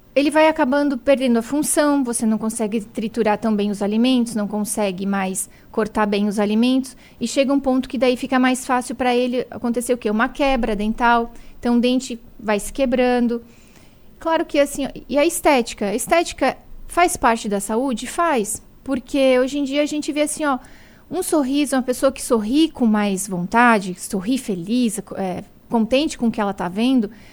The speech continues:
ela tem mais sucesso profissional, ela tem mais convivência social, ela tem um sucesso, não só, "Ah, é porque é bonito". Não, ela já muda a mente dela pra que isso aconteça melhor. Então, um dente envelhecido,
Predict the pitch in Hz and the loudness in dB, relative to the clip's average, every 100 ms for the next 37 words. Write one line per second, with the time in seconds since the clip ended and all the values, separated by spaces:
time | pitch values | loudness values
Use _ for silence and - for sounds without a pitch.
0 | - 285 294 294 294 277 269 262 - 240 | -8 -2 0 0 0 0 -2 -6 -4 -4
1 | - 202 - - 190 214 220 220 214 - | -4 -12 -10 -6 -2 0 0 0 -4 -12
2 | - 262 269 269 254 240 240 226 - - | -2 0 0 0 2 2 0 -2 -8 -18
3 | - - 269 247 254 247 226 - 226 - | -12 -2 -2 0 0 0 -2 -4 -6 -2
4 | 196 226 226 220 220 240 247 294 311 285 | 2 4 6 4 2 0 -2 -4 -2 -4
5 | - - 294 302 294 - - - - 330 | -6 -6 0 0 0 -8 -12 -18 -14 -6
6 | 415 466 392 359 320 370 440 381 - 302 | -6 -2 0 2 0 -2 -2 -2 0 0
7 | 277 262 277 254 - - - 370 339 - | 2 0 -2 -4 -10 -20 -6 -4 -2 -2
8 | 302 381 427 440 427 - 247 330 294 359 | 0 0 0 -2 -4 -8 -2 0 0 0
9 | 427 392 392 - 269 269 269 339 349 247 | 0 2 2 2 0 0 0 -2 -4 -2
10 | 254 269 277 294 294 - 294 294 - 294 | 0 2 0 -2 -4 -4 -6 -6 -8 -10
11 | - - 233 269 262 285 294 269 240 196 | -8 -10 -4 -2 0 -2 -2 0 0 -2
12 | 185 - - - 262 262 285 302 254 330 | -6 -12 -20 -8 -6 0 0 0 -4 -6
13 | 415 370 - 294 254 214 202 - 349 330 | -2 -2 -2 -2 0 0 -2 -2 0 0
14 | 233 | -2